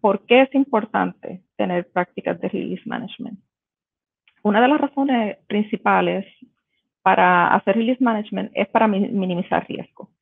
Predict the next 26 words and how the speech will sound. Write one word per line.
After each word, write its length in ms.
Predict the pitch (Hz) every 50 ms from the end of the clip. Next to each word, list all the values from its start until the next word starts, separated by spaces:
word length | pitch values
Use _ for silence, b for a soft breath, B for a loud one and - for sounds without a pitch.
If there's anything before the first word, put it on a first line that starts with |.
| b b b b b b b
Eh, 200 | - - 190 190
mi-, 280 | 190 190 196 202 196 -
minimizar 460 | - 220 214 208 208 202 196 - 208 226
el 120 | 262 269
riesgo 640 | 262 262 254 240 240 240 - _ - 233 226 220
de 380 | 202 185 185 196 185 180 175 170
distribuir 600 | 170 190 185 - _ - 208 190 190 190 196 196
un, 280 | 220 226 226 226 226 226
un 160 | - 214 208 214
producto 560 | - 220 208 208 220 - _ - 269 311 - _ _ _ _ _ _
que 100 | - 190
tenga 320 | - 185 185 185 190 185 185
errores, 440 | 185 202 - 180 185 196 262 302 - - _ _ _ _ b b b b b b _ _ _
que 100 | 202 202
no 100 | 202 190
cumpla 340 | - - 220 240 - 254 240
con 140 | - 214
la 80 | 196 202
funcionalidad 560 | - - 202 202 - 202 190 185 185 185 185
correcta 680 | - 196 208 202 185 185 - - _ _ 240 262 294 277 - _
que, 400 | - 196 185 190 185 185 - - -
que 80 | -
nuestros 300 | 185 190 185 - 208 208
clientes 360 | - 196 185 180 185 - 208 214
están 360 | 196 - - - 190 190 190 -
esperando. 680 | - 190 190 - _ - 160 165 165 196 208 240 277